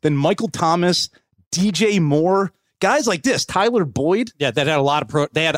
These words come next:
Speaker 2: a lot of volume
Speaker 1: Oh,
Speaker 2: that he never
Speaker 1: tons
Speaker 2: had.
Speaker 1: of volume.
Speaker 2: Yeah.
Speaker 1: He totaled more yards on deep passes. So, yes, Tyreek Hill's in tow. They drafted C E H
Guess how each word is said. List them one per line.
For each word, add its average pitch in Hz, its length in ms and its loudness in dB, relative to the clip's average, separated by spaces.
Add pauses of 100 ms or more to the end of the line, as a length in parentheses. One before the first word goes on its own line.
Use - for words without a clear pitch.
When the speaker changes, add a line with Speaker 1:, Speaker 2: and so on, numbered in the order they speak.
Speaker 2:
a 156 60 2
lot 151 180 0
of 123 80 -4
volume 151 520 0
Speaker 1:
Oh, - 60 -2
Speaker 2:
that 143 140 -2
he 156 140 -2
never 156 200 2
Speaker 1:
tons 392 120 -2
Speaker 2:
had. 349 140 0
Speaker 1:
of 226 60 -2
volume. 208 400 0
Speaker 2:
Yeah. 214 60 2
Speaker 1:
He 285 120 0 (120)
totaled 277 300 0
more 269 180 2
yards 262 220 0
on 208 80 0
deep 220 180 -2
passes. 220 440 -2
So, 170 340 2 (340)
yes, 196 460 -2 (480)
Tyreek 143 320 0
Hill's 131 300 0
in 120 100 -2
tow. 107 400 -2 (360)
They 123 120 -2
drafted 139 540 -2
C - 180 -6 (260)
E - 20 2 (120)
H - 320 -4